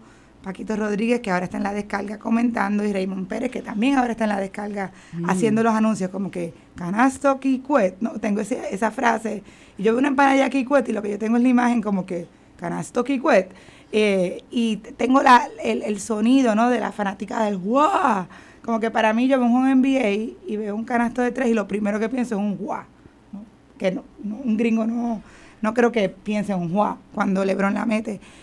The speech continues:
Speaker 1: Y, y lo que tengo es esa imagen constante, ¿no? De, de niña en casa, no, no veía televisión, había poco cable, así que los juegos de pelota vienen mucho, mucho más tarde, N B A, y no sé,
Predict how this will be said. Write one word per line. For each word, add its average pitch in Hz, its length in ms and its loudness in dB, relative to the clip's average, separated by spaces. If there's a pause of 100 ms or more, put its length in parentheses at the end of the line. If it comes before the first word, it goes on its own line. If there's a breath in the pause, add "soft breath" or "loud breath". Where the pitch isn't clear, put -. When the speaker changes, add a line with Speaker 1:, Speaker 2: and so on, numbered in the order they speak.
(260 loud breath)
Speaker 1:
Y, 202 760 -2
y 240 100 0
lo 226 100 2
que 208 120 -2
tengo 233 260 4
es 262 240 2
esa 220 160 -2
imagen 247 480 6
constante, 214 720 -4
¿no? 208 140 -4
De, 214 160 -6
de 277 180 -6
niña 214 320 2
en 202 80 -2
casa, - 400 -4
no, 185 200 -2
no 220 140 0
veía 233 280 -2
televisión, 208 680 -2 (480 loud breath)
había 220 220 -4
poco 233 240 -8
cable, 202 300 -2
así 196 220 -8
que 220 120 -6
los 196 100 -2
juegos 196 200 -2
de 202 100 -4
pelota 208 380 -4
vienen 220 280 -4
mucho, 220 440 0
mucho 208 260 -8
más 190 160 -8
tarde, 196 480 0 (320 loud breath)
N 208 160 -2
B 208 160 -4
A, 240 60 -6
y 220 80 0
no 208 100 -2
sé, 196 320 -8